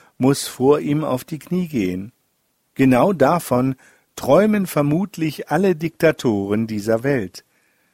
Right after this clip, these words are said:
Am Ende ihrer Träume steht meist ein schreckliches Erwachen,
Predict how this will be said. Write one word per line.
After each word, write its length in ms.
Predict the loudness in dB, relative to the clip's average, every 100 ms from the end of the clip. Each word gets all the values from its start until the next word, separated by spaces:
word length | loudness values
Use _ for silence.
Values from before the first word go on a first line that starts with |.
| _
Am 160 | -4 -2
Ende 320 | 2 4 4
ihrer 360 | 4 2 2 0
Träume 560 | 0 4 4 2 0 -2 _ _
steht 380 | -8 2 2 4
meist 460 | 0 0 -2 -4 -4
ein 160 | -4
schreckliches 720 | -4 -2 -4 -4 -10 -8 -6
Erwachen, 540 | -4 0 -2 -2 -8